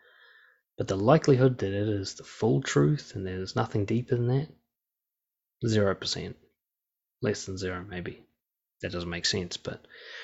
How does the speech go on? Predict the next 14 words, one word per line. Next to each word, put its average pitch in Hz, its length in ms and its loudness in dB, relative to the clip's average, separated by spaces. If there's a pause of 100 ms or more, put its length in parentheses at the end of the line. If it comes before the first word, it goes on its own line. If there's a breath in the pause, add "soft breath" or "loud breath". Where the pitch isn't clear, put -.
(500 loud breath)
give 156 120 10
it 156 80 4
to 123 100 6
you 107 60 4
this 127 260 6
way. 104 140 6
It's 95 140 0
really 135 200 10
obvious 117 340 4
when 107 60 2
someone 101 260 2
else 113 220 2
does 95 240 0
it. 98 120 -6